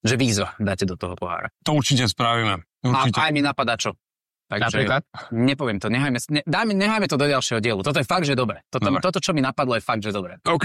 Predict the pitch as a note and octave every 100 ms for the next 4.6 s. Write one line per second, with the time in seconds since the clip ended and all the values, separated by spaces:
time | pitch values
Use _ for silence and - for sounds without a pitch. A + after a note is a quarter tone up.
0 | D3 D#3 C3+ B2+ B2+ B2+ C#3 A2 F#2+ -
1 | G#2 - - - G#3+ C#4+ A#3 B2+ G#3+ B3
2 | B2 - _ C3+ C3+ C#3 C3+ D3+ D3+ D3
3 | C3+ C3 - C3 A2 G#2+ A#2+ - - _
4 | _ _ - A2 F2+